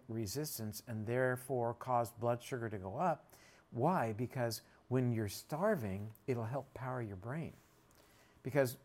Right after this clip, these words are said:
you know, we're not the fastest, we're not the strongest, but we have a big brain in relation to our bodies. So that's been our ace in the hole. It's been our high card that we can play w-, during times of, you know, either starvation or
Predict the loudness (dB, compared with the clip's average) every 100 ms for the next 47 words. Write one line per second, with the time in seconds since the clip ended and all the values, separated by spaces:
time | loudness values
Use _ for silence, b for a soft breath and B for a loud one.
0 | _ _ 2 4 4 4 4 2 0 0
1 | 2 2 0 b b 2 4 4 0 -4
2 | -2 -2 0 -2 -6 -8 0 2 2 2
3 | -2 -6 -14 B B B 2 2 2 4
4 | 6 6 6 6 4 4 2 0 -4 -8
5 | -4 -2 -4 -2 0 0 0 -4 -4 -4
6 | 0 2 2 2 -4 -2 2 2 0 B
7 | B B 2 2 4 2 4 4 4 2
8 | -2 -2 0 0 0 -4 -4 -2 -2 -2
9 | 0 -2 0 -2 -4 -8 -2 2 4 2
10 | 0 B B B -6 -4 -4 2 4 4
11 | 2 0 0 2 0 0 -6 -20 _ _
12 | _ _ _ _ -8 -2 -2 2 4 4
13 | 4 2 B B -2 4 4 4 2 2
14 | -2 -2 -2 -2 0 2 2